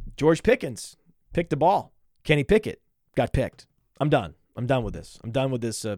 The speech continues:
pick. And you're not gonna get me to do it. You're not gonna get me to say it. No. Picked a peck of pickled peppers? Peter Piper? That guy? You're not gonna, I'm not gonna say it. I'm not gonna say the Peter Piper thing. I mean, you're not gonna get me to say it. I might have already said it,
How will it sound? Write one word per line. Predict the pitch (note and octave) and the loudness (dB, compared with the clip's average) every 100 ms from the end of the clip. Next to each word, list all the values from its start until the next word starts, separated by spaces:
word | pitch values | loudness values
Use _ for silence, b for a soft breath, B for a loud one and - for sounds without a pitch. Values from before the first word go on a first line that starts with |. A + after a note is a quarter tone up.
| - | -4
pick. | C3+ - | -6 -6
And | A#2+ A2 | -12 -8
you're | C#3+ D3+ D#3+ | -6 0 2
not | F#3+ | 4
gonna | G3+ E3+ | 4 4
get | E3 | 4
me | C#3+ | 2
to | B2+ | 0
do | A#2+ G#2+ | 0 -2
it. | F2 _ | -6 _
You're | - D3 | -2 0
not | E3+ | 2
gonna | F3+ | 2
get | D#3+ | 2
me | D3 | 2
to | C#3 | 0
say | - C3 A#2 | 2 2 2
it. | F2+ _ _ - | -2 _ _ -6
No. | A#2+ A#2 G#2+ _ _ - | -2 -2 -6 _ _ 0
Picked | F#3+ F#3 | 0 2
a | F3 | 4
peck | F#3 A#3+ | 2 2
of | E3 | 0
pickled | - G#3 E3+ | 0 0 6
peppers? | A#3 E4+ G#4+ - - _ _ _ | 6 6 2 0 -10 _ _ _
Peter | A#3+ A#3+ | 4 8
Piper? | G#3+ F4+ A#4+ A4 _ _ _ - | 8 8 6 2 _ _ _ 0
That | D4+ | 0
guy? | - A#4 C5 G#4 _ _ _ - | 2 2 2 -2 _ _ _ -8
You're | F3+ | 0
not | A#3 | 0
gonna, | C#4 A#3+ | 0 0
I'm | G3 | 0
not | A#3+ B3 | 2 0
gonna | A#3 | -2
say | G#3 B3+ D3 | 0 0 -2
it. | - _ _ - | -6 _ _ -8
I'm | D#3 | 2
not | F3 G#3 | 4 4
gonna | A3 G#3+ | 0 -2
say | A3+ | 0
the | G#3 | 2
Peter | G3+ G3 | 4 4
Piper | G3 - | 4 2
thing. | G2+ A2 | -6 -6
I | |
mean, | C3 | -2
you're | D3 | 0
not | E3+ | 0
gonna | F3+ | 0
get | E3+ D#3+ | -2 -2
me | D#3 | -2
to | |
say | - D#3+ | 0 0
it. | A#2+ - _ _ _ | 0 -4 _ _ _
I | - | -6
might | C#3 E3+ F#3 | 2 4 4
have | F3 | 4
already | D#3+ C#3 | 2 2
said | - G#2 | -2 -4
it, | D#2+ | -6